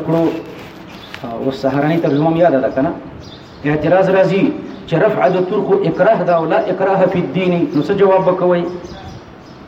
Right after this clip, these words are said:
د رفع د تور، رفع د تور د قبلولو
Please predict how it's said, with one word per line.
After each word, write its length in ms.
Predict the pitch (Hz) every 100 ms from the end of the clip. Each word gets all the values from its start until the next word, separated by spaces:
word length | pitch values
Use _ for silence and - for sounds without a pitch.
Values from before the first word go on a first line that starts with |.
| - - - - - - 135 123 120 - - 120 - - - - - - -
د 40 | 143
رفع 320 | 170 - 151 170
د 120 | 180 -
تور، 160 | 220 254 - - - - -
رفع 280 | 185 190 175
د 200 | 160 170
تور 140 | 196 156 131
د 20 | - -
قبلولو 480 | 147 160 175 208